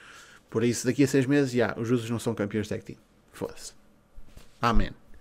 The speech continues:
A seguir, Intercontinental Championship. Há seis meses atrás, tínhamos Apollo Crews. E agora temos o Nakamura,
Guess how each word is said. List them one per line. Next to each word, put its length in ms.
A 60
seguir, 300
Intercontinental 880
Championship. 720
Há 160
seis 580
meses 280
atrás, 640
tínhamos 640
Apollo 680
Crews. 640
E 80
agora 140
temos 220
o 40
Nakamura, 540